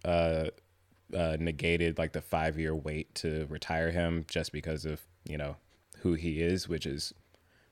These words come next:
amazing. But that being said, um, yeah. Uh, we did not look good in the first half,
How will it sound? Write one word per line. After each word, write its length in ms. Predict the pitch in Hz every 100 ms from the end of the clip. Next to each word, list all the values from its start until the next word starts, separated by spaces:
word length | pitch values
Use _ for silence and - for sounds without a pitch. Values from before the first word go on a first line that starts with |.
| _
amazing. 600 | 85 82 85 90 101 107 - _ - - - -
But 500 | 110 110 160 139 - -
that 260 | 104 101 92
being 200 | 90 90
said, 360 | 90 85 98 -
um, 520 | 95 101 104 104 104 - - -
yeah. 340 | 139 165 80 - _ _ _ _ _ _ _ - -
Uh, 480 | 117 120 123 120 117
we 260 | 110 123 180
did 220 | 170 104
not 320 | 101 127 120
look 220 | 139 123
good 280 | 110 107 120
in 280 | 123 104 98
the 100 | 92
first 680 | 85 - 101 101 - - - - - - _ _ _ _ _ _ -
half, 640 | - - 90 101 120 -